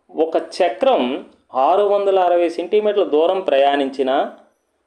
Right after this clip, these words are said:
ప్రయాణించవలనన్నా చక్రం తిరగవలసిన చుట్ల సంఖ్య ఎంత అన్నారు. అసలు ఒక వృత్తాకారంలో ఉన్నటువంటి ఒక చక్రం ఉంది. ఆ చక్రము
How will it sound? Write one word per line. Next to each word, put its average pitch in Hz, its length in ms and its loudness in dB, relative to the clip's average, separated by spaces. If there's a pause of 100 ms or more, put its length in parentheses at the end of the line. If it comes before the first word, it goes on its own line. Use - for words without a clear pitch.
(160)
ప్రయాణించవలనన్నా 165 1040 0 (140)
చక్రం 220 340 0
తిరగవలసిన 180 540 0
చుట్ల 165 320 -4
సంఖ్య 131 320 -2
ఎంత 110 240 -2
అన్నారు. - 220 -12 (1080)
అసలు 220 280 2 (840)
ఒక 165 200 2
వృత్తాకారంలో 226 1160 2
ఉన్నటువంటి 202 960 2
ఒక 170 220 -2
చక్రం 165 580 -2
ఉంది. 113 200 -8 (1700)
ఆ 208 400 2
చక్రము 190 880 2